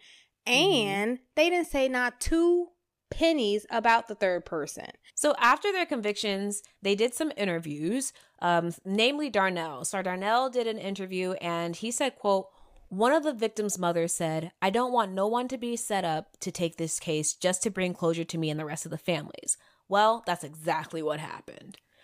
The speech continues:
Speaker 1: Me and my cousin, Romeo Pinkerton, we were stooges for the state,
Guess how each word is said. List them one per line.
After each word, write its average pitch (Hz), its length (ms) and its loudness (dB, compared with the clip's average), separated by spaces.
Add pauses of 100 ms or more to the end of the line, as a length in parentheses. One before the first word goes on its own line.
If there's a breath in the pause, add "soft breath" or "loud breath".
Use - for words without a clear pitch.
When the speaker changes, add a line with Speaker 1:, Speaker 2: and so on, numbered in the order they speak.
Speaker 1:
Me 220 160 4
and 285 80 2
my 285 160 4
cousin, 214 460 0
Romeo 190 380 0
Pinkerton, 156 600 -6
we 156 140 -2
were 160 80 -2
stooges 226 520 -2
for 190 120 -2
the 175 100 0
state, 143 400 -2